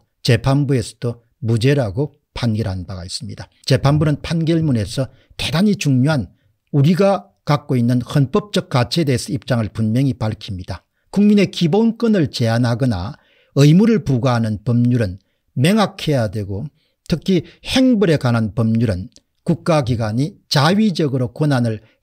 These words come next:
행사하지 않도록 무엇보다 명확하여야 합니다.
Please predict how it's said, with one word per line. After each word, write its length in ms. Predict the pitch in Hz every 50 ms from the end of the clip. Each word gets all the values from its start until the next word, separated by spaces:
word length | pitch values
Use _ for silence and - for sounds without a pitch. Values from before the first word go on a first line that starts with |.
| -
행사하지 500 | - 185 196 185 - - 123 113 98 113
않도록 480 | 101 95 95 - - 143 131 101 - - _ _ _ _ - -
무엇보다 720 | 104 110 127 131 - - 139 120 110 139 160 - _ _ _ _
명확하여야 1080 | - 127 143 180 196 185 160 - - - - 143 139 135 120 110 104 143 160 - - _
합니다. 760 | - - 120 110 104 101 92 - 90 87 87 - - _